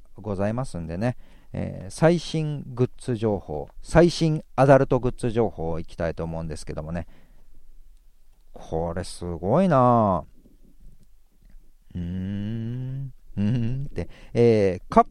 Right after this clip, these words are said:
プ、バスト百センチの爆乳を楽しもうという商品なのかな？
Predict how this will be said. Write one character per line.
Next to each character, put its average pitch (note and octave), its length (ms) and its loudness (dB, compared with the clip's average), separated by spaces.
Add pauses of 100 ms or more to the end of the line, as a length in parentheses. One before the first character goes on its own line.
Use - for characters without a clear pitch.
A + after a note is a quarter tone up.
プ、 A#2+ 300 4 (240)
バ F3 200 6
ス - 140 -2
ト A2+ 160 2
百 A2 260 2
セ E3+ 180 4
ン C3+ 80 2
チ G#2+ 140 -4
の G2 80 2
爆 A#2 320 4
乳 D#3 160 6
を D#3 220 4
楽 C3 220 4
し - 140 -2
も G#2+ 360 0
う - 40 -20 (460)
と G2 140 -2
い F#2+ 180 2
う F2 40 -2
商 F#2 240 -2
品 E2+ 180 -6
な E2 100 -4
の D#2+ 120 -8
か E2 140 -8
な？ A#2+ 280 -2